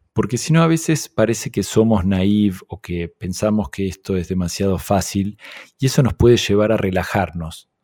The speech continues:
¿no? Para mí es importante que todos entendamos que lo más probable que suceda en la humanidad es un futuro al estilo Black Mirror, ¿no? Con grandes corporaciones y gobiernos controlando todas nuestras transacciones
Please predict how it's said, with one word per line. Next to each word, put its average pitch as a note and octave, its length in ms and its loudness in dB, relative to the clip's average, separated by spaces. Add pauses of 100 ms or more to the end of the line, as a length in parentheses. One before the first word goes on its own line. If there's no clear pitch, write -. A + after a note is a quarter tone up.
¿no? B2+ 240 -10 (440)
Para G2+ 160 -4
mí C3 100 2
es C#3+ 160 2
importante B2 600 4
que G2+ 120 0
todos B2 300 2
entendamos G#2+ 800 2 (920)
que A2+ 120 0
lo C3+ 100 6
más F3+ 180 6
probable B2+ 460 8
que G2 100 -4
suceda A#2 880 0
en F#2+ 100 -6
la F#2 100 -2
humanidad F2+ 600 2 (120)
es - 320 -4
un F#2 160 0
futuro G2+ 560 6
al F2 140 4
estilo F#2 460 2
Black F2 260 -2
Mirror, F2 480 0 (340)
¿no? A2+ 300 0 (400)
Con F#2+ 140 -2
grandes G2 340 2
corporaciones G2 840 2
y F#2+ 40 0
gobiernos G2+ 500 4
controlando F#2 640 0
todas F#2+ 260 2
nuestras F#2 260 -2
transacciones G2+ 960 0